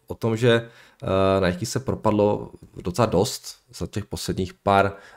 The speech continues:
eh, měsíců a ta čísla nebyla tak hrozná, takže teď v tom aftermarketu docela roste. A když se podíváte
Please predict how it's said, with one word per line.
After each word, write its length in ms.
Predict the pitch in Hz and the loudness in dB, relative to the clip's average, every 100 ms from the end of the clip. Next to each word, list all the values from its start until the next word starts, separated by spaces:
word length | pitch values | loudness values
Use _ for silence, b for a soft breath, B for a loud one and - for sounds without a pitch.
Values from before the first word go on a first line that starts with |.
| B | B
eh, 160 | 87 | -4
měsíců 800 | 87 90 - 92 - 90 101 107 - | -2 -2 -4 -8 -6 -2 -2 -4 -2
a 360 | 82 87 85 85 | 2 4 4 0
ta 100 | 107 | -4
čísla 280 | - - | -8 -6
nebyla 240 | 98 85 95 | -2 2 2
tak 200 | 104 - | 0 -4
hrozná, 360 | 87 95 98 | -4 -2 -2
takže 260 | 98 82 98 | -2 -6 -8
teď 300 | - 85 - | -8 -8 -8
v 60 | 82 | -8
tom 140 | - | -6
aftermarketu 520 | 90 - 92 87 90 95 | -6 -4 -2 -4 -4 -6
docela 240 | 90 113 | -4 -4
roste. 240 | 90 - | -4 -4
A 40 | 82 | -4
když 120 | - | -4
se 80 | - | -6
podíváte 560 | 104 110 107 127 120 | 0 4 4 4 2